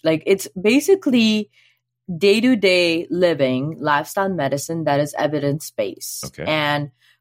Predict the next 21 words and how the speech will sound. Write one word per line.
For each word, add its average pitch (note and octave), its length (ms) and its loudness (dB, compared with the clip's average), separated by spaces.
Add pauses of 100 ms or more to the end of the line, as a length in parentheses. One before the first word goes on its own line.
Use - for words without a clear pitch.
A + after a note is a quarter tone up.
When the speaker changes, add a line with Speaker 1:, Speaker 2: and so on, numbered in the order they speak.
Speaker 1:
Functional B3+ 360 0
Wellness G3 300 2
Network E3 340 0
is E3 200 -2
where D#3 240 4
I C#3+ 120 0
started C#3 540 -2 (160)
three E3 180 -6
years C#3 240 -4
ago. A3 240 -2
Speaker 2:
Mm-hmm. D#2+ 260 -12 (480)
Speaker 1:
And D3+ 120 -4
my D#3 280 2
mission A3 440 0
was C#3+ 540 -2 (460)
to E3+ 520 -4
have D3+ 340 -2
turnkey F#3+ 920 -2 (440)
functional F3+ 340 -2
medicine D#3+ 380 -2
systems D3+ 960 -6